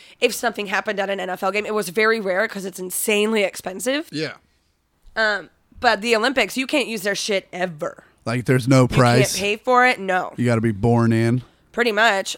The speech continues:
Speaker 1: I think N B C is the only one that can use it for, like,
Speaker 2: Well, yeah, because
Speaker 1: net for, yeah, yeah, because they
Speaker 2: they have to advertise it.
Speaker 1: Yes.
Speaker 2: They're like, "All right, you're gonna stream our, you're gonna show our games. Okay,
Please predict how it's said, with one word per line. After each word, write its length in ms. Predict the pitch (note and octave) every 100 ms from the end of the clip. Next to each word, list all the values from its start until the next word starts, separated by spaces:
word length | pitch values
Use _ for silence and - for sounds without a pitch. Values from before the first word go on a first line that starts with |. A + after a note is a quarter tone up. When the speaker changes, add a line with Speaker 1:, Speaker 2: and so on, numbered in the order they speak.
| -
Speaker 1:
I 100 | A3
think 180 | E4 -
N 140 | A#3
B 140 | A#3+ A#3
C 240 | - A3
is 100 | A3
the 140 | G#3
only 200 | G3 G3+
one 180 | G3 F3
that 140 | F3+ -
can 300 | G3 F3+ E3+ _ G3
use 260 | G3 G3+ F#3+
it 120 | F#3+
for, 140 | G3+
like, 200 | F3+ D#3 - - _ _ _ _ _ _ -
Speaker 2:
Well, 160 | E3+
yeah, 180 | F#3 E3
because 300 | G2 B2 C#3
Speaker 1:
net 80 | A2+
for, 260 | A3 G#3 G3+
yeah, 180 | A#3+ A#3+
yeah, 200 | C4 G#3+
because 240 | F3+ F#3+ F#3
they 140 | F3 -
Speaker 2:
they 80 | C#3
have 140 | C3+
to 80 | C3
advertise 600 | B2+ C#3+ G#2 - F#2+ F2+
it. 120 | F#2 -
Speaker 1:
Yes. 380 | G2+ - - - _ _ -
Speaker 2:
They're 100 | C#3+
like, 200 | D#3+ D3+
"All 140 | D3 F3+
right, 180 | F3+
you're 140 | C#3 F3
gonna 220 | F#3+ F#3+
stream 520 | - - F#3 G3+ G3
our, 140 | F3+ F3+
you're 120 | E3+
gonna 160 | F3+ F3
show 400 | - G3 G3 G3
our 160 | F#3 F3
games. 680 | C#3+ F#3 E3+ C#3 G2+ - -
Okay, 460 | D3 D#3 F3 C3+ G2